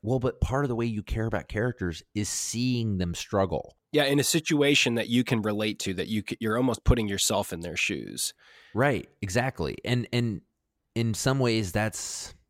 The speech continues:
Speaker 1: so I, I don't know, like, I think with, with Woody Allen, there was some great stuff where I was like, "Man, he's just getting it out there so that I can then just watch these characters exist in the world that he's created."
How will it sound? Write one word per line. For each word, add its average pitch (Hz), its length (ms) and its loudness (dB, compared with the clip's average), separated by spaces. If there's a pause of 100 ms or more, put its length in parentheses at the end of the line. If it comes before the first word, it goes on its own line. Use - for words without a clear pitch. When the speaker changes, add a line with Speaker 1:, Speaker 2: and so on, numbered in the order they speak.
Speaker 1:
so 143 280 4
I, 117 300 0
I 147 60 6
don't 147 80 6
know, 120 140 6
like, 101 180 2
I 113 80 2
think - 200 0
with, - 240 0
with 104 240 2
Woody 98 240 4
Allen, 92 280 4
there 85 120 4
was 82 140 2
some 85 220 -2
great 82 500 0
stuff - 380 2
where 90 120 6
I 85 40 6
was 82 160 2
like, 82 340 -2
"Man, 107 280 0
he's 110 300 -2
just 135 360 -2
getting 101 300 0
it 117 100 0
out 82 300 -2
there 80 420 -2 (600)
so 101 320 2
that 92 140 2
I 90 100 2
can 90 260 0
then 92 280 2
just 87 240 -2
watch 82 320 0
these 90 220 -6
characters 73 680 -4
exist 80 560 -4
in 85 120 0
the 76 80 0
world 71 260 0
that 53 120 -6
he's 78 200 -6
created." - 540 -6